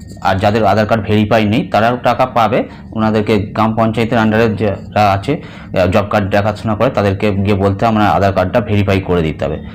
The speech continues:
সে যারা যাদের কার্ড ভেরিফাই করা আছে আধার কার্ড, তারা টাকা পাবে। বন্ধুরা, on screen-এ আমরা লাইভ সেটি দেখতে পাচ্ছেন, আপনার গ্রাম পঞ্চায়েতের under-এ কতগুলো জব কার্ড আছে, সমস্ত জব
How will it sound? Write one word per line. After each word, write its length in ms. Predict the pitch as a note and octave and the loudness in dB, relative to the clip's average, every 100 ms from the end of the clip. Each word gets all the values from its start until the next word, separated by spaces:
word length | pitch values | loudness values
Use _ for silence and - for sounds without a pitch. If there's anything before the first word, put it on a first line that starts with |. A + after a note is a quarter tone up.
| - - | -16 -6
সে 100 | F2+ | 0
যারা 200 | G2 G#2 | 2 4
যাদের 360 | A2+ A#2 A2+ | 2 2 0
কার্ড 440 | A2 G#2+ - F#2+ F#2 | 0 0 -2 -6 -2
ভেরিফাই 340 | G#2 A2+ A2+ | 0 0 0
করা 220 | - G2 | 2 2
আছে 180 | G2+ A2 | 2 2
আধার 180 | G2 F#2+ | 0 0
কার্ড, 200 | A2+ - - - - | 0 -2 -8 -10 -2
তারা 200 | G2 A#2 | 0 0
টাকা 280 | - G#2 F#2+ | 0 -2 0
পাবে। 340 | F2+ E2+ G#2+ - - - A#2 | 0 0 -2 -4 -10 -2 4
বন্ধুরা, 400 | C#3 D#3 D#3+ D3 | 6 6 6 4
on 60 | |
screen-এ 260 | D#3 E3+ D#3+ - - | 2 0 -2 -2 0
আমরা 200 | C#3 C#3+ | 4 4
লাইভ 260 | B2 A#2+ | 4 2
সেটি 200 | - D3 | 0 0
দেখতে 280 | C3+ B2+ C#3+ | 2 2 2
পাচ্ছেন, 220 | C#3+ D3 | 2 2
আপনার 220 | C3 C3+ | 4 4
গ্রাম 440 | B2+ - A#2+ B2 B2 | 2 -2 0 2 2
পঞ্চায়েতের 580 | C3 C3+ C#3+ B2+ C#3+ C#3 - | 4 4 2 2 2 2 2
under-এ 340 | A#2+ B2 F3+ - - - - | 4 4 2 0 -10 -8 0
কতগুলো 420 | B2+ B2+ C#3+ D3+ | 2 2 2 2
জব 260 | C3 B2 B2 | 2 0 0
কার্ড 140 | C3 | 0
আছে, 160 | C3 D3 | 0 0
সমস্ত 380 | C#3 C3 C3+ D#3+ | 0 2 2 2
জব 240 | C3 | 2